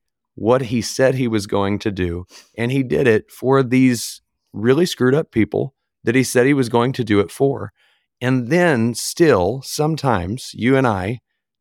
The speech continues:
choose to go, "Man, I, I mean, that's an incredible story.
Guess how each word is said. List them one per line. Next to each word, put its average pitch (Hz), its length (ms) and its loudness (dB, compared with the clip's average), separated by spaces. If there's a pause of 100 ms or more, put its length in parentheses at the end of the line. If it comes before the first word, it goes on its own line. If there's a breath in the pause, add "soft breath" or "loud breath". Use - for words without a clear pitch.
(120)
choose 131 380 0
to 123 100 0
go, 107 380 2
"Man, 120 400 0
I, 110 160 -4 (140)
I 110 100 -2
mean, 107 120 0
that's 151 200 0
an 101 60 -4
incredible 95 400 -2
story. - 440 -6